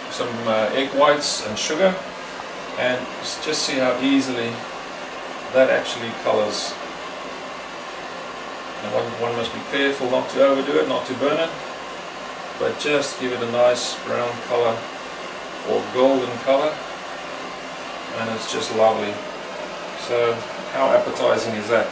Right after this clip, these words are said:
Just beautiful. Next we've got, um, a pie, a beautiful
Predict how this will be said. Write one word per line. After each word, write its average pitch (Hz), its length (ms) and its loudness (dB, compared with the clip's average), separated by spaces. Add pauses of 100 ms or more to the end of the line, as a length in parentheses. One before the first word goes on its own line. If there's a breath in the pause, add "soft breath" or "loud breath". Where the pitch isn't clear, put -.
(280)
Just - 240 -6
beautiful. 117 480 -2 (2000)
Next - 240 2
we've 127 180 -2
got, 131 300 4
um, 123 240 8
a - 560 -6 (160)
pie, 170 240 4
a - 1400 -4
beautiful 143 340 4